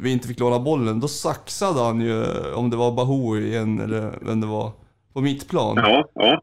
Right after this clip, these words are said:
Speaker 1: Och då kan jag ändå känna så här, det här är en kille som, eh, från U S A, som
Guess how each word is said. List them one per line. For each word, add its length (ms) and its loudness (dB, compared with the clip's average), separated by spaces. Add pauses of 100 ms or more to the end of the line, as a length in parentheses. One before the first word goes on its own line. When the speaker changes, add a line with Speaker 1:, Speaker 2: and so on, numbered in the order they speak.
Speaker 1:
Och 160 -4
då 80 2
kan 120 -2
jag 60 2
ändå 140 2
känna 220 0
så 100 -2
här, 120 0
det 80 4
här 140 4
är 40 0
en 80 0
kille 340 0
som, 320 0
eh, 240 0 (680)
från 200 0
U 140 2
S 200 -2
A, 360 2 (600)
som 300 0